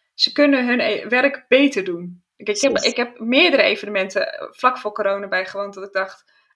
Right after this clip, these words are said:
Speaker 1: "Echt zonde van mijn tijd, nog steeds." En echt events die jaren bestaan, hè, wat echt een, binnen een vakgebied zoveel mensen op afgaan. Het is zo zonde.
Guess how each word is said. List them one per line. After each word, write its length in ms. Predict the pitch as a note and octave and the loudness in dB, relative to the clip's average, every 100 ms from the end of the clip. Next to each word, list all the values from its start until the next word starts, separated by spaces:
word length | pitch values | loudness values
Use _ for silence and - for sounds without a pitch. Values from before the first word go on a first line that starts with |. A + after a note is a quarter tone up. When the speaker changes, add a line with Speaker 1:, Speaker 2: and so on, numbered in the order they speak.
| _ | _
Speaker 1:
"Echt 280 | D4+ D#4 - | -2 -2 -8
zonde 280 | G3+ G3 | -8 -10
van 120 | F#3+ F3+ | -12 -14
mijn 120 | F3+ | -8
tijd, 220 | F3+ G3 | -6 -6
nog 140 | A3 - | -6 -4
steeds." 640 | C4 A#3+ G3 - - _ _ _ _ | -4 -6 -8 -12 -14 _ _ _ _
En 160 | B3 D4 | 0 2
echt 220 | E4 - | 0 -2
events 480 | B3 C4+ C#4+ D4+ D4 | -8 -2 0 0 -4
die 140 | A#3+ | -6
jaren 520 | B3 D4+ D#4+ D4+ C4+ | -2 -2 0 -2 -6
bestaan, 420 | A3+ - B3+ A#3+ G3 | -6 -2 -2 -2 -4
hè, 180 | G#3 | -4
wat 140 | A#3 A3+ | -4 -4
echt 200 | B3+ - | -6 -6
een, 140 | A#3+ | -8
binnen 220 | B3+ B3+ | -6 -4
een 80 | A#3 | -6
vakgebied 880 | - C#4+ - - A#3 B3 A#3+ - _ _ _ _ _ | -2 -2 -2 -10 -10 -8 -8 -14 _ _ _ _ _
zoveel 460 | - C#4 C#4+ C#4 | 0 4 4 0
mensen 300 | A#3 A#3+ A#3 A3+ | -4 -4 -4 -4
op 40 | |
afgaan. 340 | F#3+ - F#3 | -6 -4 -6
Het 100 | G3 | -4
is 120 | A3 - | -8 -2
zo 220 | A3+ B3+ | -2 -2
zonde. 640 | B3 G#3 F#3+ F3 F4 - | -4 -6 -4 -2 -4 -6